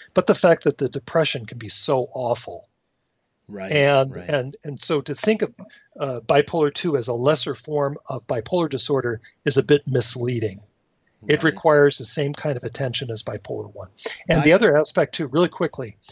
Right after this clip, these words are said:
Speaker 1: is that not everybody in, with bipolar disorder has, uh, psychotic features such as hallucinations and delusions, but, uh, that is specific to bipolar one. So if you have hallucinations or delusions with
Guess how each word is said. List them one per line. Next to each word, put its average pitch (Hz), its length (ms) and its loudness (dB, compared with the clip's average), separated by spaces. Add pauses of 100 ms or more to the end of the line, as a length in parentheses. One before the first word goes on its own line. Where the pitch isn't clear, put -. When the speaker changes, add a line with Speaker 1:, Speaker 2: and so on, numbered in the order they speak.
(220)
Speaker 1:
is 143 220 -4
that 127 280 2 (360)
not 175 180 4
everybody 175 500 2
in, 139 140 -8 (140)
with 160 140 -12
bipolar 151 360 0
disorder 135 560 -4
has, 120 460 0 (140)
uh, 117 260 -6 (200)
psychotic 123 580 2 (120)
features 135 380 -4
such - 180 -2
as 113 200 2
hallucinations 127 760 -2
and 117 100 -8
delusions, 151 840 0 (540)
but, 139 300 6 (140)
uh, 131 300 2
that 151 220 6
is 165 120 -2
specific - 580 -6
to 131 300 -6
bipolar 123 640 -4
one. 104 320 -6
So - 160 0
if 123 160 -4
you 156 100 2
have 143 140 2
hallucinations 139 840 -4
or 117 80 -8
delusions 131 640 0 (760)
with 160 380 2